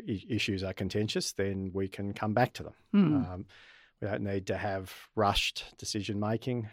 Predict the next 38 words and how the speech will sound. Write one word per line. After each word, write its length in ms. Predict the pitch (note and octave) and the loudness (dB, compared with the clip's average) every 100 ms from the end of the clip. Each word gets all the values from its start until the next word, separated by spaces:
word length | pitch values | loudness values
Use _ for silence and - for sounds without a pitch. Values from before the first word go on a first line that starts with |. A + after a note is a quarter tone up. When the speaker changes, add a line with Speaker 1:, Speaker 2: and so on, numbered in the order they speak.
| _ - | _ -12
Speaker 1:
Uh, 360 | A2 G2 F#2+ F#2+ F#2+ - | -8 -6 -6 -6 -8 -4
making 320 | F#2+ - G#2 | -4 -2 -4
stuff 280 | - F#2+ - | -4 -4 -2
up 200 | G2 - | -2 -2
on 160 | G2+ | -6
the 80 | F#2+ | -4
run 300 | F#2+ G2 G#2 | -4 -4 -2
is 180 | F#2+ - | -4 -4
not, 220 | G2 G2 _ _ _ - | -4 -4 _ _ _ -12
not 180 | G#2+ - | -10 -6
gonna 220 | G2 F#2+ | -6 -4
necessarily 600 | F#2+ - - G2+ G2 F#2+ | -8 -10 -8 -4 -2 -2
be 180 | F#2+ G2 | -2 0
helpful 560 | C3 C3 - D#3 E3 | 2 2 6 8 10
or, 180 | A2+ A2 | 8 6
Speaker 2:
Hmm. 180 | D3 C#3 | 4 6
Speaker 1:
nor, 360 | A#2 A#2 A#2 A#2+ | 8 8 8 4
nor 180 | A2 | 0
contribute 500 | G#2+ G#2 A2 G2+ G2+ - | 0 -4 -4 -4 -6 -4
to, 160 | G#2+ | -6
to 180 | G#2+ G#2+ | -4 -6
good 240 | G2+ F#2+ | -4 -4
governance. 460 | - G2+ G2 F#2+ - - | -2 -4 -4 -8 -8 -4
Speaker 2:
Hmm. 220 | D2+ G2+ C#3+ - _ | -4 -4 -10 -16 _
Speaker 1:
For, 240 | - A#2+ A#2 | 4 6 4
again, 340 | B2+ A#2+ A2 | 4 4 4
for 380 | G#2 A#2 G#2+ G2+ G#2+ | 4 4 4 2 -2
national 580 | - A#2 A#2 A2+ - G#2 | -4 2 4 4 2 2
listeners, 560 | G#2 G2+ A2 G2+ F#2+ - | 2 0 0 0 0 0
uh, 320 | G#2 G2+ G2+ | 0 0 -2
the, 260 | G#2 G#2 G2 - - _ _ - | -2 -2 -4 -8 -20 _ _ -4
the 80 | |
Parliament's 480 | A#2+ C#3 D#3 D3+ B2 | 10 12 12 12 6
twenty-five, 720 | - C#3 A#2 - A#2+ A#2 A#2+ | 4 4 6 6 6 8 8
the 140 | A2 G#2+ | 6 2
executive 520 | G#2 A2+ - G#2 G2 | 4 2 4 0 0
is 160 | G2 | -2
nine. 480 | G2+ G2 F#2+ D#2+ D#2+ | -2 -2 -2 -4 -8